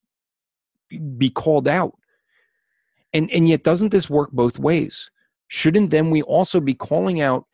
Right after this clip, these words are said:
people that are causing division and separation in the church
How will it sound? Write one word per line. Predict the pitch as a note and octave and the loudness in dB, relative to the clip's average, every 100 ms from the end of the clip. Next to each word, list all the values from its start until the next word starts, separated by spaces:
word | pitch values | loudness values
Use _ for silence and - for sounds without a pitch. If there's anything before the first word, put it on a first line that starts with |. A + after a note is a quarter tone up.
| _ _ | _ _
people | D#3 D3+ F#3 | -2 0 0
that | D3+ C#3 | 2 0
are | C#3 C3 | 0 -4
causing | A2+ - D3+ D3 D#3+ D3+ | -4 -2 -2 0 -2 -2
division | B2+ A#2 D3 D3 F#3 E3 _ _ - | -2 0 -2 -2 -4 -6 _ _ -8
and | B2+ | -6
separation | - D3+ - D#3+ D#3 - | -2 -4 0 0 0 0
in | F3+ | 0
the | G#3 | 0
church | - D3+ A#2+ - - - | 0 0 0 -2 -14 -14